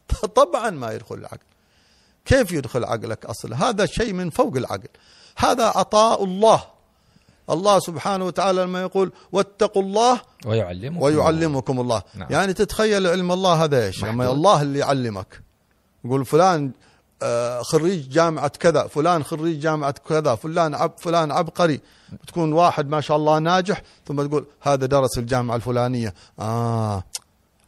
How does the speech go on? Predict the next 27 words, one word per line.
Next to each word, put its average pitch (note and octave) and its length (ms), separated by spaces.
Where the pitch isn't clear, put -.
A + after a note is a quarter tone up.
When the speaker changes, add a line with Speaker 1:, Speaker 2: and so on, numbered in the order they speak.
Speaker 1:
عشان B2+ 460
كذا، E4+ 280
عشان A#2+ 240
كذا B3+ 280
ما F#3+ 120
شاء F#3 160
الله F#3 180
شاطر، D#3 420
خريج F#3 500
الجامعة F#3+ 420
الفلانية F#3+ 540
من F#3 180
الأوائل، F3+ 720
دكتوراه F#3 460
بامتياز. F3+ 640
لما A2 260
تعرف E3+ 380
أن C#3+ 140
هذا D3+ 280
خريج C#3 640
جامعة D3 600
التلقي F#3 840
المباشر، E3+ 800
"وعلمناه D#3+ 840
من D#3+ 240
لدنا G#3+ 680
Speaker 2:
علما". F3+ 320